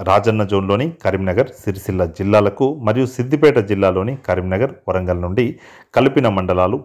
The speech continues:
పోస్టులకి అర్హత ఉండదు. నెక్స్ట్ క్వశ్చన్, నేను ఐదవ జోన్ ఉద్యోగిని, ఆప్షన్ ఫారంలో ప్రాధాన్యతలు, మొదటి ప్రాణ-, ప్రాధాన్యత జోన్ త్రీ, అంటే కరీంనగర్ జిల్లా, రెండవ ప్రాధాన్యత జోన్ పెద్దపల్లి జిల్లా, మూడవ ప్రాధాన్యత జోన్ సిరిసిల్లని ఈ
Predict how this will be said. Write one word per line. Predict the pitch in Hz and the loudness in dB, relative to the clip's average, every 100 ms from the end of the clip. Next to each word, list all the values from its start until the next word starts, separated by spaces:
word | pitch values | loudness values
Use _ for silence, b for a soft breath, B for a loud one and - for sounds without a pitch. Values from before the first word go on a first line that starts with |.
| - | -4
పోస్టులకి | 95 - 90 - 139 92 | -6 -4 -12 -10 -10 -4
అర్హత | 90 92 120 | -4 -2 -4
ఉండదు. | 90 82 85 95 _ _ _ _ _ _ | -4 -4 -2 -4 _ _ _ _ _ _
నెక్స్ట్ | 92 90 - - - | -8 -8 -8 -12 -10
క్వశ్చన్, | 90 - - - B B B B - | -8 -8 -12 -20 B B B B 0
నేను | 135 113 131 | 2 4 6
ఐదవ | 156 139 | 6 4
జోన్ | 120 117 98 | 2 -2 -6
ఉద్యోగిని, | 92 98 90 90 _ _ 101 | 0 0 -2 -12 _ _ -2
ఆప్షన్ | 107 - 110 | 0 0 0
ఫారంలో | 110 104 104 131 151 - | 4 4 4 0 0 2
ప్రాధాన్యతలు, | 101 101 104 98 - 127 123 - | 2 4 0 0 -2 -2 -4 -4
మొదటి | 107 143 147 | -2 -2 0
ప్రాణ-, | 120 107 104 104 - | 2 4 2 -6 -4
ప్రాధాన్యత | 98 101 101 95 90 131 131 B B B | 2 2 2 -2 0 0 0 B B B
జోన్ | 98 113 120 113 | 0 4 4 2
త్రీ, | 127 113 107 | 0 0 0
అంటే | 139 165 | 0 2
కరీంనగర్ | 113 123 127 113 90 | 2 2 4 0 0
జిల్లా, | 98 110 160 - | 0 2 2 0
రెండవ | 101 107 104 | -2 2 2
ప్రాధాన్యత | 101 95 95 90 90 | 4 2 0 -4 -4
జోన్ | 95 139 147 - | 0 0 -2 -8
పెద్దపల్లి | 98 104 104 92 87 | 0 0 0 -2 -4
జిల్లా, | 90 139 - B B B B | 0 0 0 B B B B
మూడవ | 113 143 135 - | 2 6 6 6
ప్రాధాన్యత | 101 95 92 87 85 | 2 2 -2 -8 -2
జోన్ | 113 - - | -2 -2 -8
సిరిసిల్లని | - 127 127 107 101 120 147 - | -4 -4 -2 0 0 -2 -6 -8
ఈ | 127 | -2